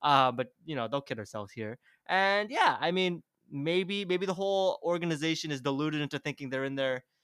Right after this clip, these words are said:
you know, run of unprecedented success for next four years, which is why Dorion got his four-year extension. That's a fun coincidence, you know.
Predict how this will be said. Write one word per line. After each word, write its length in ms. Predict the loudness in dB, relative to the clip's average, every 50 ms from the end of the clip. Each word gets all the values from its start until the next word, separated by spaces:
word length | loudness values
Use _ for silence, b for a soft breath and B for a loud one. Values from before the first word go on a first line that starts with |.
| _ _ _
you 100 | -8 -4
know, 220 | -2 -2 -2 -2 -4 -8 -14 -14
run 220 | -4 0 0 2 4
of 100 | 4 4
unprecedented 540 | 2 2 2 0 -2 -2 -4 -6 -6 -8 -10
success 360 | -12 -16 -10 -8 -8 -8 -8
for 120 | -8 -8
next 180 | -8 -8 -8 -8
four 140 | -8 -8 -6
years, 240 | -4 -6 -6 -8
which 120 | -8 -12 -8
is 60 | -4
why 140 | -2 -2 0
Dorion 320 | 0 0 2 2 0 2
got 120 | 0 0 -2
his 120 | -2 -6
four-year 320 | -6 -4 -2 -2 0 -2
extension. 480 | -4 -4 -6 -8 -8 -8 -10 -12 -14 -14 -16 _ _ _ _ _
That's 140 | -6 -6
a 40 | -2
fun 160 | -2 -2 -2
coincidence, 500 | -2 -4 -6 -6 -6 -6 -8 -10 -10 -10
you 80 | -10 -12
know. 100 | -12 -12